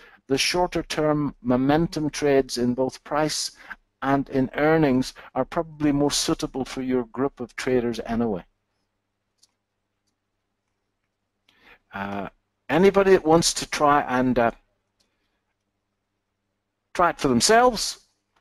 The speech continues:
uh, well, I'm more than happy, uh, to give you a, a five-week trial of VectorVest for five pounds ninety-five. Uh, after that, it's forty-four pounds a month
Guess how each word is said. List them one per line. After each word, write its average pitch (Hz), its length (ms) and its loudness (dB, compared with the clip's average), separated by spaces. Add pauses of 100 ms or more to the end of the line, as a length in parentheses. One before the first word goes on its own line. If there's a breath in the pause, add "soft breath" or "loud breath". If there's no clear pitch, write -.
(160)
uh, 127 380 0 (420)
well, 127 160 -2
I'm 135 160 0
more 160 140 4
than 151 100 4
happy, 151 380 -2 (260 soft breath)
uh, 117 340 -4
to - 120 -6
give 135 200 -2
you 135 200 2
a, 110 200 2 (380 loud breath)
a 110 60 -2
five-week 151 600 -2
trial 147 360 4
of 131 80 4
VectorVest 135 560 0
for 120 140 -8
five 135 320 0
pounds 131 280 2
ninety-five. 151 760 0 (800 loud breath)
Uh, 107 320 -2 (920)
after 156 240 0
that, 156 240 2
it's 151 160 -8
forty-four 160 440 2
pounds 165 280 2
a 156 60 2
month 208 400 0